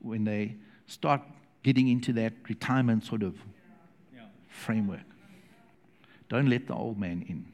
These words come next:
when he comes knocking at the door. Of course, there's powerful symbolism, and now I've got to wind down. There's powerful symbolism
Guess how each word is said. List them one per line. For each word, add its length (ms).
when 160
he 80
comes 300
knocking 340
at 140
the 80
door. 240
Of 80
course, 240
there's 140
powerful 500
symbolism, 640
and 160
now 140
I've 100
got 120
to 80
wind 260
down. 180
There's 160
powerful 400
symbolism 680